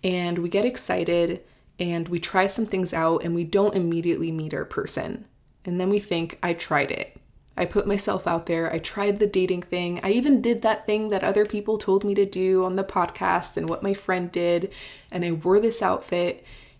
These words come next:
and I didn't meet anybody and it didn't happen." And then we take a break and then we try to muster our energy again later. So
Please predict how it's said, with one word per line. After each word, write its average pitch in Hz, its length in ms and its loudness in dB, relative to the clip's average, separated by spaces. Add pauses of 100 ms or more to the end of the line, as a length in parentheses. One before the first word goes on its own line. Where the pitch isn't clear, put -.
(100)
and 175 580 -2 (160)
I 175 80 0
didn't 190 220 4
meet 180 160 2
anybody 170 500 0
and - 100 -4
it 156 100 -6
didn't - 240 -4
happen." - 500 -6 (720)
And 180 220 -2
then 180 360 0
we 185 120 0
take 175 220 -2
a 180 60 0
break 165 540 -4 (480)
and 165 160 -4
then 165 440 -4 (680)
we 175 120 0
try 170 200 -4
to 175 80 -2
muster 160 340 -2
our 156 80 2
energy 156 420 -4
again 151 380 -2
later. - 380 -6 (580)
So 190 580 0